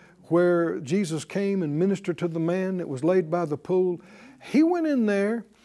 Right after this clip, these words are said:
He's not teaching and preaching there. He's not having a service there. He went in there, he found a man, he ministered to him, he had a miracle, and Jesus walked away and left five porches full of sick folks.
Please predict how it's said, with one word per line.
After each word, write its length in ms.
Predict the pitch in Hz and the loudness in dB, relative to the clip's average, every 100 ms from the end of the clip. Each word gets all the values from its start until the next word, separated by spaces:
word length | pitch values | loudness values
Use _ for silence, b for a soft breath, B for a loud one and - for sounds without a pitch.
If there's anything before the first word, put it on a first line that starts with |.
| b | b
He's 220 | 131 247 254 | 2 2 4
not 220 | 247 185 | 2 2
teaching 340 | 233 202 175 | -2 0 -2
and 100 | 160 | -2
preaching 360 | 214 240 - - _ _ _ _ b b b | -2 -4 -6 -20 _ _ _ _ b b b
there. 340 | 147 110 - _ - | -2 -2 -10 _ -4
He's 180 | 147 135 | -2 0
not 160 | 185 | 2
having 220 | 214 185 | 2 0
a 40 | 151 | -2
service 420 | - 208 151 131 | 2 4 4 0
there. 280 | 117 95 - b b b | -6 -10 -14 b b b
He 160 | - 208 | 2 4
went 280 | 170 277 | 6 6
in 220 | 349 311 180 | 8 6 6
there, 360 | 160 165 165 b b | 6 6 2 b b
he 160 | 180 | -2
found 540 | 156 - 226 330 330 202 | 0 2 4 6 6 4
a 60 | |
man, 460 | 147 135 135 139 143 b b | 4 0 -2 -4 -6 b b
he 200 | 196 180 | 2 4
ministered 720 | 170 262 320 262 - 151 - | 6 6 6 4 2 -4 0
to 160 | 160 | 2
him, 220 | 156 160 151 b | 4 2 -4 b
he 140 | 196 185 | 2 4
had 180 | 240 | 4
a 60 | 196 | 4
miracle, 600 | 170 262 285 185 165 156 B | 4 6 6 4 2 0 B
and 140 | 156 147 | -6 -2
Jesus 440 | 202 180 156 - | 0 -2 -4 -4
walked 320 | 170 214 214 | 0 0 2
away 200 | 185 190 | 0 2
and 120 | 180 160 | 2 0
left 200 | 175 - | -2 -2
five 320 | 160 160 - | -4 -4 -6
porches 320 | 160 143 - | -8 -8 -12
full 200 | - 131 | -10 -10
of 60 | - | -10
sick 200 | 143 - | -16 -16
folks. 320 | - 160 | -20 -20